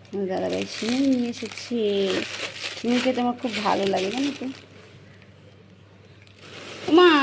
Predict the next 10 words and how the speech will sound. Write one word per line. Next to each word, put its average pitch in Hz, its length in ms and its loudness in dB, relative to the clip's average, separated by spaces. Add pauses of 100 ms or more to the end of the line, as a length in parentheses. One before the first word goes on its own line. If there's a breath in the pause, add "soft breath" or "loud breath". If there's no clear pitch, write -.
(160)
চিড়ে 311 280 8
আনছো 359 280 10
কেন? 233 180 6 (440)
চিড়ে 294 240 2
দিয়ে 320 160 6
কী 311 140 2
করবে? 214 240 2 (2500)
পাঁপড় 247 380 -2
নিয়ে 214 200 0
এসছে - 320 -10